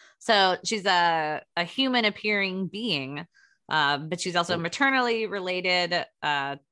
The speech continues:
Speaker 1: to Faltine, a race of energy beings, and the daughter of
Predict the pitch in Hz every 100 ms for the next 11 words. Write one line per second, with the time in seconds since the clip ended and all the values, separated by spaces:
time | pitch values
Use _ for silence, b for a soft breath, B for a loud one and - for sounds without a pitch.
0 | - 196 170 156 147 143 - _ _ -
1 | 208 226 233 - 233 214 208 208 - 160
2 | 180 214 170 - 220 220 185 180 170 165
3 | 160 165 - 160 151 156 185 180 175 -
4 | 156 143